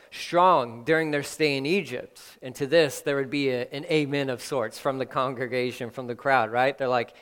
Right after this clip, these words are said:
"Amen." They grew strong in Egypt. In the midst of bondage, in the midst of slavery and, and all that, that happened to them in Egypt,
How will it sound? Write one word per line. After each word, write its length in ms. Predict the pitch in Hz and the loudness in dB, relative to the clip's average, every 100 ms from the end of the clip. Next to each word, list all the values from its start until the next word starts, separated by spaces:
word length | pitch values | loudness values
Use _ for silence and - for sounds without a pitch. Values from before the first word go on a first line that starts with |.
| - | -8
"Amen." 440 | 139 151 156 156 120 | 0 0 2 0 2
They 140 | 139 | -2
grew 240 | 120 151 139 | -2 -4 -4
strong 400 | - 160 156 139 | 0 2 4 2
in 100 | 139 | -2
Egypt. 360 | 143 113 - | -4 -4 -6
In 80 | 135 | -6
the 60 | 139 | 0
midst 360 | 156 180 - | 2 0 0
of 180 | 170 127 - - - | 0 0 -12 -20 -20
bondage, 760 | 123 113 156 170 151 127 123 - - - | -10 4 6 6 4 -2 -8 -18 -18 -8
in 120 | 135 | -4
the 80 | 135 | -2
midst 420 | 143 165 - 160 | 0 0 -2 2
of 300 | 151 135 - - _ - | 4 2 -2 -20 _ -16
slavery 880 | - 143 151 170 170 147 139 131 123 | -12 0 4 6 6 2 2 2 2
and, 220 | 117 120 | -2 -6
and 200 | 127 123 | -8 -8
all 320 | 131 143 185 180 | 0 2 4 6
that, 500 | 175 151 135 - - | 6 6 4 -4 -2
that 160 | 139 | -2
happened 320 | - 147 151 139 | 4 4 4 -8
to 100 | 135 | -4
them 240 | 135 131 | -4 -4
in 240 | 131 123 | -8 -8
Egypt, 720 | 131 147 160 123 117 - - | -6 -6 -6 -6 -8 -10 -20